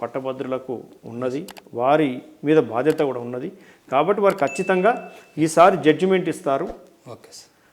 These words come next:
Speaker 1: అని బలంగా నమ్మి పట్టభద్రులను వేడుకుంటున్నాను ఈసారి.
Speaker 2: ఎస్.
Speaker 1: దేనికి లొంగొద్దు అంటున్నాను,
Speaker 2: ఎస్.
Speaker 1: వ్యాపారాలు చేసే వాళ్ళకు లొంగొద్దు అంటున్నాను. వ్యాపారాలు చేస్తూ వ్యాపారానికి ఉపయోగించుకునే వాళ్ళు కూడా నమ్మొద్దు అంటున్నాను.
Speaker 2: ఎస్.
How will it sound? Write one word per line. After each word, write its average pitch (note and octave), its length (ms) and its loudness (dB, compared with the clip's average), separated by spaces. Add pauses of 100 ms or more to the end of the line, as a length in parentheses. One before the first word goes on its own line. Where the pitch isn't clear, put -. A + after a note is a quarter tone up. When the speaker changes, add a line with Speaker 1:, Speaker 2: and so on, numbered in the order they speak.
(260)
Speaker 1:
అని F3+ 140 4
బలంగా F3+ 500 4
నమ్మి F#3+ 580 2 (520)
పట్టభద్రులను F3+ 1080 2 (680)
వేడుకుంటున్నాను C3+ 720 2
ఈసారి. G#2+ 260 -16
Speaker 2:
ఎస్. - 340 -14 (880)
Speaker 1:
దేనికి F#3+ 420 4
లొంగొద్దు D#3+ 400 4
అంటున్నాను, A2 460 -10 (340)
Speaker 2:
ఎస్. A#2 60 -12
Speaker 1:
వ్యాపారాలు F3+ 600 6
చేసే F3 200 2
వాళ్ళకు E3+ 360 0
లొంగొద్దు C3+ 360 -2
అంటున్నాను. A2 380 -12 (420)
వ్యాపారాలు G3+ 760 8
చేస్తూ F#3+ 760 0
వ్యాపారానికి E3+ 600 6
ఉపయోగించుకునే F#3 560 0
వాళ్ళు F#3 160 0
కూడా F#3 140 -4
నమ్మొద్దు D3+ 320 -4
అంటున్నాను. G#2 600 -18
Speaker 2:
ఎస్. - 320 -20